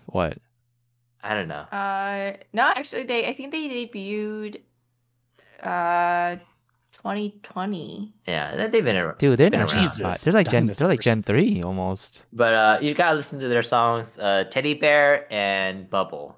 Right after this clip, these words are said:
Speaker 3: Mm-hmm.
Speaker 1: Teddy Bear and
Speaker 2: Those are,
Speaker 1: Bubble.
Speaker 2: those are fun.
Speaker 1: Dude, I didn't
Speaker 2: It,
Speaker 1: ver-
Speaker 2: it's a fun group.
Speaker 1: Okay, I'll check
Speaker 2: Right?
Speaker 1: them out. I never even heard of
Speaker 2: Yeah.
Speaker 1: them.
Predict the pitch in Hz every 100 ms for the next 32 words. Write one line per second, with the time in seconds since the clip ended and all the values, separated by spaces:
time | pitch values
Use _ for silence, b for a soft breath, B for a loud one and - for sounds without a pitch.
0 | - 185 196 170 175 185 _ - 131 143
1 | 139 120 101 98 104 87 82 87 _ _
2 | _ - 92 90 - 73 117 113 139 117
3 | 185 196 - 160 160 135 107 82 - _
4 | - 123 120 117 85 - 117 101 95 135
5 | 143 123 101 120 101 80 82